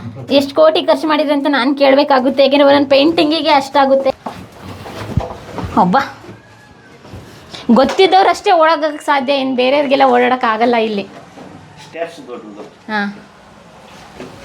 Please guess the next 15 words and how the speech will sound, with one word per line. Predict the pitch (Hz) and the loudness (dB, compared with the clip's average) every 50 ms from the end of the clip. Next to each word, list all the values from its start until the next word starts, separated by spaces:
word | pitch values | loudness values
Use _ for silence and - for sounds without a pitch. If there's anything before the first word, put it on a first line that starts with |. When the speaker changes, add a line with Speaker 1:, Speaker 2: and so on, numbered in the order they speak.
| - - - - - - - - - - - - - | -20 -20 -20 -20 -20 -18 -18 -18 -18 -14 -12 -10 -8
Speaker 1:
ಓಕೆ. | - - - - - - - - - - - - 339 339 - - - 285 - - - - - - - - - - - - - - - - - - - - - - - - - - - - - - 247 | -8 -8 -8 -10 -10 -10 -8 -8 -8 -8 -8 -12 -14 -16 -10 -10 -10 -10 -10 -16 -20 -20 -20 -20 -20 -20 -20 -20 -20 -20 -20 -20 -20 -20 -20 -20 -20 -18 -18 -20 -20 -20 -20 -20 -20 -20 -6 -6 -4
ಓಕೆ, | 220 - 254 | 0 2 2
ವಾರ್ಡ್ | 220 214 214 208 220 247 294 | 2 4 4 2 4 4 4
ಎಂಟ್ರೆನ್ಸೇ | 339 311 247 262 254 233 294 294 294 320 311 | 4 4 2 2 2 4 2 2 2 2 2
ನೋಡಿ | 285 277 254 254 269 | 2 2 2 2 2
ಇಷ್ಟು | 269 254 - - 269 | 0 0 -2 -2 0
ಅದ್ಭುತವಾಗಿದೆ. | 240 208 196 208 233 240 247 226 220 208 202 202 190 190 185 220 | 0 0 0 -2 -4 -2 -2 -2 -2 0 -2 -2 -4 -2 -2 0
ಇನ್ನು | 247 262 254 254 233 190 | 0 2 2 2 0 0
ಒಳಗಡೆ | 190 196 196 220 233 240 | 0 0 2 2 4 4
ಹೋದಾಗ | 233 226 214 214 226 214 | 4 4 4 2 2 2
ಇನ್ನೆಷ್ಟು | 233 220 214 214 226 - - 269 | 2 2 2 0 -2 0 2 2
ಅದ್ಭುತ | 233 208 196 196 196 185 | 2 2 0 -2 -2 0
ಇರುತ್ತೆ | 214 208 202 202 208 202 | -2 -2 -2 -2 -4 -6
ಅಂತ | 185 190 - 220 | -6 -4 -6 -4
ಗೊತ್ತಿಲ್ಲ, | 190 190 185 185 - 180 170 | -2 -2 -4 -4 -6 -6 -2